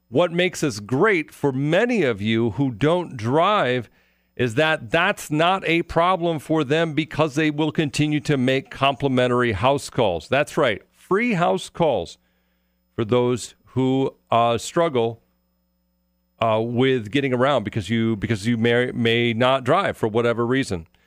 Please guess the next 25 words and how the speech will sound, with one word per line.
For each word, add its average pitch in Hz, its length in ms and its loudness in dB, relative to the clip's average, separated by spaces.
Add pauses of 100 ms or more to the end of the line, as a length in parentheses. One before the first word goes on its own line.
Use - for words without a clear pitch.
(420)
If - 60 -20
you 147 80 4
have 143 120 -2
questions 170 560 0
about 135 320 0
their 131 120 2
services, 156 600 -2
of 131 160 -6
course, 160 240 0
feel 156 220 -2
free 165 160 -2
to 151 60 -4
give 117 140 0
them 117 60 -2
a 110 60 0
call 139 260 2
at 107 80 -2
seven 123 260 -2
eight 120 100 0
one, 117 280 0
six - 460 -6
eight 135 260 -2 (140)
eight 131 340 0
one. 123 640 0 (720)
Uh, 113 360 2